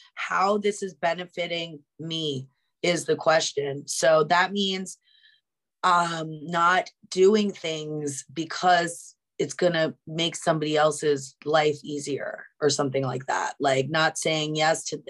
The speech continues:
like, "Oh, okay, this will be better for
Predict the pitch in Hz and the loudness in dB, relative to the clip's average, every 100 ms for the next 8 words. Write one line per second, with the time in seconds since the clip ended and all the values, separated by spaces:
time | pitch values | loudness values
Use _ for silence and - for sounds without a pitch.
0 | 147 151 147 - - - _ _ 220 220 | 0 0 0 -6 -14 -16 _ _ 4 6
1 | 214 214 208 196 180 185 190 185 185 175 | 6 4 2 -4 -6 -8 -8 -2 -2 2
2 | 165 160 160 156 151 147 143 143 135 | 4 4 2 0 -4 -2 -2 -4 -8